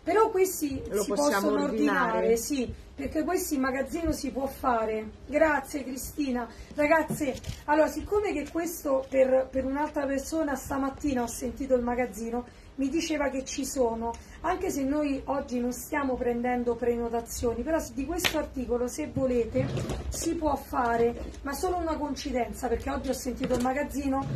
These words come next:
Speaker 1: e so che avevano riassortito, quindi se c'è qualcun altro interessato al maculato grande o allo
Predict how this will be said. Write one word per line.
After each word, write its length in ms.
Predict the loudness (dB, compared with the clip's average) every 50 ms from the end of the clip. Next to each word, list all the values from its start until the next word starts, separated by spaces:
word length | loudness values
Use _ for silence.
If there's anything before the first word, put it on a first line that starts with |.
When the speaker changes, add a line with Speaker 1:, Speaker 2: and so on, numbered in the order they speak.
| -2 0 0 2 6
Speaker 1:
e 100 | 8 8
so 260 | 8 8 4 0 0
che 100 | 2 0
avevano 400 | 0 2 2 0 0 0 -2 -2
riassortito, 960 | -2 0 0 -2 -2 -4 -6 -4 -4 -6 -6 -6 -12 -12 -12 -4 -2 -2 0
quindi 360 | 2 0 0 0 -2 -6 -8 -10 -14 -16 -16 -14
se 220 | -2 -2 0 0
c'è 240 | 6 6 6 6 6
qualcun 400 | 4 2 2 2 -2 -6 -6 -6 -4 -2
altro 340 | -2 0 -2 -2 -4 -6 -6
interessato 720 | -6 -4 0 0 0 2 0 -2 0 2 2 2 2 0
al 100 | -4 -2
maculato 560 | -2 -2 -2 -2 2 2 2 2 2 -2 -2 0
grande 440 | 2 2 2 2 0 -4 -6 -6
o 120 | -2 4 4
allo 260 | 4 4 4 2